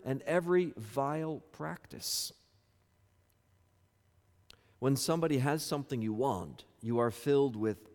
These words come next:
or I should say, I should ask, are you filled with friendly feelings or unfriendly? When a person has been recognized and honored for something and you haven't been, do you rejoice for that person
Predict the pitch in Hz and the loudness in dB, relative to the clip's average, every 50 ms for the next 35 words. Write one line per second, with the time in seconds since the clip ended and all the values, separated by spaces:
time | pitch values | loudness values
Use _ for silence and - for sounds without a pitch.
0 | - _ _ _ _ _ _ _ _ _ _ _ _ _ _ _ _ _ _ _ | -20 _ _ _ _ _ _ _ _ _ _ _ _ _ _ _ _ _ _ _
1 | _ _ - 107 98 73 78 110 107 - - 110 - - 120 104 98 92 - - | _ _ -4 -2 -2 0 -2 -2 -4 -4 -6 -10 -8 -6 -4 -4 -4 -4 -6 -8
2 | - - 98 - - 95 104 110 107 104 - - _ - 135 156 190 196 180 165 | -10 -10 -8 -6 -6 -6 -4 -4 -6 -6 -10 -10 _ 2 4 4 4 4 4 2
3 | 151 131 - - 127 120 120 120 123 110 110 107 104 - - - - - - - | 0 0 0 0 0 2 2 2 0 0 -2 -2 -4 -4 -10 -20 -18 -16 -16 -10
4 | - 98 110 123 139 135 143 151 156 147 143 131 - - - - - - - - | -4 -2 0 0 2 4 4 2 2 0 -6 -12 -16 -20 -20 -20 -20 -12 -6 -2
5 | 131 139 143 160 190 233 247 214 - - - - 92 107 143 156 - - 151 165 | 0 2 2 2 2 0 -2 -4 -8 -12 -16 -10 -6 -4 -2 -2 -2 2 2 4
6 | 175 180 151 - - 131 117 107 101 87 - - - - - _ _ _ _ _ | 4 4 4 2 2 0 2 2 0 -2 -6 -10 -14 -20 -20 _ _ _ _ _
7 | _ _ _ _ _ _ _ _ _ _ _ _ _ _ _ _ _ _ _ _ | _ _ _ _ _ _ _ _ _ _ _ _ _ _ _ _ _ _ _ _
8 | _ _ _ _ _ - 139 170 180 180 - - 185 196 190 - - 185 165 143 | _ _ _ _ _ 2 4 4 6 6 4 4 4 2 4 2 0 0 2 4
9 | 151 160 151 135 151 151 147 147 - - - 120 139 165 190 - 175 156 127 117 | 4 4 2 2 2 2 2 0 -2 -6 -2 0 2 2 2 2 0 0 0 2
10 | 110 107 104 107 101 104 113 123 120 - 127 139 160 185 190 165 131 107 95 87 | 2 2 0 0 0 0 -2 -2 -2 -2 0 2 2 4 4 4 2 2 0 -4
11 | - 107 104 101 - - 117 101 92 - - 107 123 156 180 - - - - _ | -4 -4 -2 -2 0 0 0 0 0 -2 -2 -2 -2 0 -2 -4 -8 -14 -12 _
12 | - 113 110 113 143 156 131 98 101 131 180 196 - 156 110 - 104 104 123 143 | 0 0 2 4 4 4 4 4 4 4 4 4 4 2 0 0 0 0 0 0
13 | 139 - - - - 117 143 156 185 190 170 160 151 131 107 110 139 160 214 233 | -2 -6 -12 -8 2 4 4 6 6 6 6 6 4 4 4 2 4 4 4 2
14 | 220 - - 214 208 240 220 214 - - 226 240 226 - 262 269 262 | 2 0 -2 -2 0 0 0 -2 0 0 0 0 2 0 -2 -2 -2